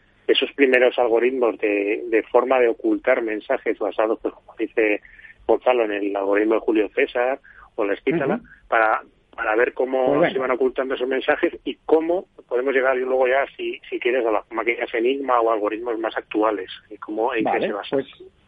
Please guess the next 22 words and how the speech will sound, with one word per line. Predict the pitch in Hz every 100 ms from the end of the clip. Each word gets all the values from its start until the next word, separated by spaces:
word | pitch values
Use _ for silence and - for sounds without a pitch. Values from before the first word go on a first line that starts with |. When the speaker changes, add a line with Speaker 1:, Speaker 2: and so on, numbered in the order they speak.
| _ _
Speaker 2:
arrancamos | - 156 151 160 240 247 240 -
con | - 170 156 151 143
cifrado | 139 147 196 190
de |
César | 165 196 190
y | 165
la | 151
escita | - 196
a | 156
la |
espartana, | 294 131 127 185 180
que | 214
esto | 220 208
yo | 190
lo | 196
hago | 202 190
con | 151 120
los | 107 113
niños. | 151 107 -
Es, | 156 170
es | 175
una, | 220 196